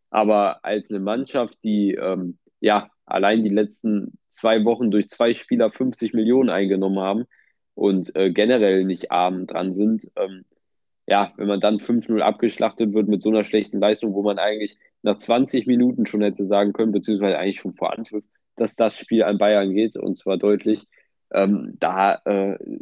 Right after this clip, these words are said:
das ist einfach, äh, ich weiß nicht, was da in Berlin abgeht. Ich weiß nicht, was die da machen mit ihrem Geld, was die zur Verfügung haben, aber wenn ich eins weiß, dass, dann ist es das, dass sie es nicht richtig einsetzen, weil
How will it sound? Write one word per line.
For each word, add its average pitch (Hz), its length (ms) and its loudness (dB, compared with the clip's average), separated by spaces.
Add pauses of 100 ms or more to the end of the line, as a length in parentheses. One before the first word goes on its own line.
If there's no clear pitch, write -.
(260)
das 107 480 -2
ist 110 140 0
einfach, 113 500 2
äh, 110 140 4
ich - 120 -4
weiß 143 220 2
nicht, 170 160 2
was 151 200 0
da 143 80 4
in 139 100 4
Berlin 127 320 2
abgeht. - 460 -2 (640)
Ich 101 140 -8
weiß 127 240 2
nicht, 123 200 0
was 120 220 -2
die 123 120 2
da 110 200 4
machen 104 360 -4
mit 104 140 -4
ihrem 101 260 0
Geld, 104 320 0
was 101 200 -2
die 95 100 -6
zur 98 160 -4
Verfügung 101 480 -2
haben, 98 180 -2
aber 95 200 -4
wenn 98 100 -2
ich - 140 -6
eins 107 260 -2
weiß, 104 240 0
dass, - 340 -8 (500)
dann 101 200 0
ist 101 180 -6
es 104 140 -6
das, 113 280 -2 (360)
dass 107 200 -2
sie 120 100 2
es 104 140 -2
nicht 143 420 0
richtig 123 420 0
einsetzen, 120 480 2
weil 104 300 4